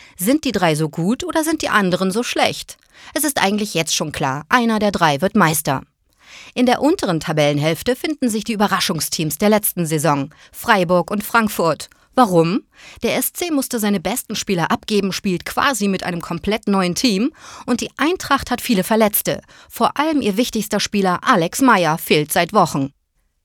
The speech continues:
Tore der Woche. Die letzte Minute widmen wir den Menschen, die so schön jubeln können. Die besten Torschützen der letzten Woche. Von Ihnen auf Facebook gewählt.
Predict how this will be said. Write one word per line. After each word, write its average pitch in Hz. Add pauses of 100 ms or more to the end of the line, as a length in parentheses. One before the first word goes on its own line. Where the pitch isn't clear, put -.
(580)
Tore 220
der 226
Woche. 202 (560)
Die 233
letzte 294
Minute 240
widmen 180
wir 151
den 175
Menschen, 170
die 175
so 269
schön 202
jubeln 156
können. 139 (420)
Die 196
besten 254
Torschützen 196
der 202
letzten 208
Woche. 175 (260)
Von 214
Ihnen 233
auf 320
Facebook 208
gewählt. 214